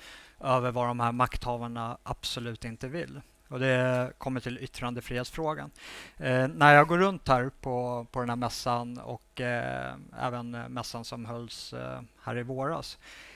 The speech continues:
så finns det en sak, eh, som man finner här som man inte finner någonstans annars i, eh,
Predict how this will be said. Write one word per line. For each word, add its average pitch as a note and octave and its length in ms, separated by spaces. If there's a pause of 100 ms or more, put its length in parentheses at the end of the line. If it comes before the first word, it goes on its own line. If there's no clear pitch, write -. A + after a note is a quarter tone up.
(100)
så C3 160
finns B2+ 200
det C3+ 80
en B2+ 140
sak, - 520
eh, B2+ 200
som B2+ 640
man B2+ 320
finner D#3+ 340
här C#3 220
som - 140
man B2+ 100
inte B2 160
finner F#3+ 300
någonstans A2+ 680
annars D3 320 (580)
i, A2+ 280
eh, A2+ 120